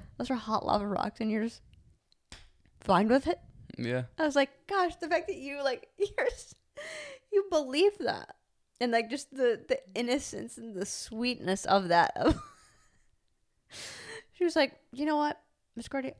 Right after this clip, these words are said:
Speaker 1: uh, that seems a little intense. I'm just gonna, I'm not gonna not do it. I'm just gonna walk around, but not for me.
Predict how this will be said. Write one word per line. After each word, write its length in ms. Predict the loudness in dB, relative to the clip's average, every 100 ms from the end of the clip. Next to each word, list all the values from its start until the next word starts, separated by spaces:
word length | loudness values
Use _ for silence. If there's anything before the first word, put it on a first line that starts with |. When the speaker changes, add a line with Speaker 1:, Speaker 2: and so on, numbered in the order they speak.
| 0
Speaker 1:
uh, 340 | 2 2 0 -6 _ _ _ -4
that 160 | -4
seems 240 | -2 -6 -4
a 40 |
little 180 | -2 -2
intense. 400 | -4 -4 -6 -6
I'm 100 | -8
just 100 | -10
gonna, 100 | -10
I'm 100 | -4
not 120 | -2
gonna 140 | -2 -4
not 400 | 0 0 0 -4
do 160 | -2
it. 140 | 0 -2 _
I'm 140 | -8 -8
just 100 | 0
gonna 140 | 2
walk 300 | 4 4 2
around, 460 | -2 -2 0 -2 -4 -10 _ _ _ _
but 240 | 8 8 6 -6
not 160 | -8 -6
for 100 | -6
me. 180 | -6